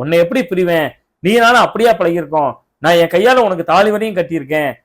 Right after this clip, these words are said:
ஆனா நீ ஒரு திரைமறைவு வாழ்க்கையா தான் வாழ்ந்த, நம்ம தாலியை கூட நான் கட்டியிருக்கேன்,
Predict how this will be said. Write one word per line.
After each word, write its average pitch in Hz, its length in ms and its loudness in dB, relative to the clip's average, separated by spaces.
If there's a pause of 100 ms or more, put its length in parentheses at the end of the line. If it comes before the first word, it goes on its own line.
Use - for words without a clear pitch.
(120)
ஆனா 190 220 2
நீ 202 100 -2
ஒரு 175 200 -2
திரைமறைவு 214 440 0
வாழ்க்கையா 180 340 2
தான் 190 180 2
வாழ்ந்த, 160 300 0
நம்ம 139 180 -6
தாலியை 180 360 0
கூட 214 160 -6
நான் 180 180 -8
கட்டியிருக்கேன், 143 440 -6